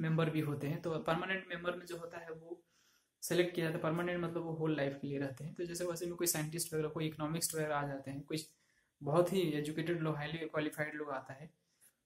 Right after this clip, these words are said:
तो वो सब लोगों के रखा जाता है, ठीक है। तो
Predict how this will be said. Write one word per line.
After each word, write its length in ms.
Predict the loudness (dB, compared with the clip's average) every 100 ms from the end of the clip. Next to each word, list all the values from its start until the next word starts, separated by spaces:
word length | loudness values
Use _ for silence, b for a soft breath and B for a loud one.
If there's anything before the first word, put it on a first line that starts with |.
| _
तो 80 | 2
वो 340 | 2 2 4 6
सब 200 | 4 2
लोगों 300 | 6 6 8
के 80 | 6
रखा 300 | 2 2 0
जाता 260 | 0 0
है, 280 | -2 -4 -6 -4
ठीक 140 | 0
है। 80 | 0
तो 480 | 2 2 2 -2